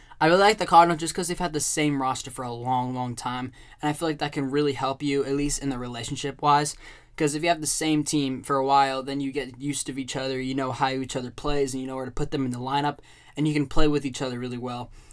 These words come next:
So I think that's a good thing. I think the Cardinals, I think they had ninety wins last year, so, you know, that's already pretty good. They got some, uh, um, minor players, uh, along the way as well. Uh, uh, I can't think, uh, Trevor,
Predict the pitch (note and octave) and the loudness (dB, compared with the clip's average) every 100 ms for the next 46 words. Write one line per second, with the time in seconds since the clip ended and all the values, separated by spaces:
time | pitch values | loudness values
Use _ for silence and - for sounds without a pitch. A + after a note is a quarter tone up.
0 | - D#3 E3 E3+ D#3+ D3 - D#3+ - D3+ | -10 -2 -2 -2 -4 -6 -2 -2 0 0
1 | D3 D3+ D3 D3 D#3+ D#3 D#3+ D#3 D3 E3 | 0 -2 -10 -2 4 4 4 0 -2 -4
2 | D#3+ C3+ C3+ C#3 D3 C#3 C#3 C#3 C#3+ C3+ | -4 -4 -2 -2 -2 -2 -2 -2 -2 -2
3 | - C#3 C#3 - C#3+ D3+ D#3+ D3 - - | -4 -4 -4 -2 -2 0 0 0 -6 -16
4 | - G3+ A#3+ A3 F#3 - F3+ D#3+ D#3 D3+ | 0 2 4 2 2 8 8 10 4 2
5 | C3+ D#3+ D#3+ E3+ D#3 - E3 D3 - - | 0 -2 4 6 6 2 -4 -4 -4 -2
6 | - D3+ C#3 B2 - - - _ - E3+ | 2 4 2 0 -10 -20 -20 _ -6 -4
7 | E3+ - F3 E3+ E3+ E3 D#3 E3 D#3+ E3+ | -4 -4 4 6 6 0 -2 -2 0 -2
8 | E3+ - D3+ C#3 C#3+ D3+ D3+ C#3+ C#3+ C#3+ | -6 -4 -2 0 0 2 0 0 -2 -2
9 | C3+ C#3 C#3 C#3 C#3 - - - C#3 C3+ | -2 -2 0 0 0 4 4 6 0 -2
10 | C3 A#2+ - - - - - - - C3 | -4 -10 -14 -16 -16 -18 -20 -20 -10 -4
11 | B2+ A#2 G2 A2+ - - - - - - | -4 -4 -10 -14 -20 -20 -20 -20 -20 -8
12 | E3 D#3 C#3 A#2+ - C#3 C3 G2+ - - | -4 -2 -4 -10 -10 -8 -8 -10 -14 -8
13 | D#3+ D3+ D#3 D3+ | -6 -4 -4 -4